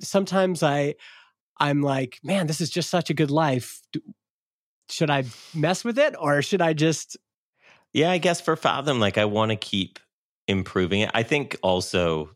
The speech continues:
Speaker 2: like, there's a good balance between Jack and I. He's obviously a lot younger than I am, and he has a lot more ambition than I do
Speaker 1: Mm-hmm.
Speaker 2: with, like, "Oh, let's do this, like, big feature or this big pivot." And I'm always like the,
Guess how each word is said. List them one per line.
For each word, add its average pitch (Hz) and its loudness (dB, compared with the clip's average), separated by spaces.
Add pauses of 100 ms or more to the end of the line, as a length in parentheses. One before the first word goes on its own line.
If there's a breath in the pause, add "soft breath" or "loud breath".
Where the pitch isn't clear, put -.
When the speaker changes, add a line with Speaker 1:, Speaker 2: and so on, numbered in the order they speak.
Speaker 2:
like, 80 -2
there's 85 0
a 85 0
good 78 -2
balance 73 -4
between 87 -6
Jack 90 0
and 95 0
I. 98 2
He's 90 -6 (600)
obviously 85 -2
a 80 -2
lot 76 -2
younger 76 -4
than 95 -4
I 95 2
am, 98 -2 (180)
and 82 -6
he 90 -2
has 80 0
a 78 -4
lot 76 0
more 78 -2
ambition 95 -4 (720)
than 98 -2
I 98 0
do 98 0
Speaker 1:
Mm-hmm. 147 0
Speaker 2:
with, 87 -4
like, 80 -6
"Oh, 101 0
let's 95 -2
do 107 -2
this, 90 -2
like, 87 -4 (500)
big 98 -4
feature 95 -2
or 87 -4
this 95 -4
big 95 -4
pivot." 95 -2
And 98 -2
I'm 98 0
always 95 0
like 92 -2
the, 87 0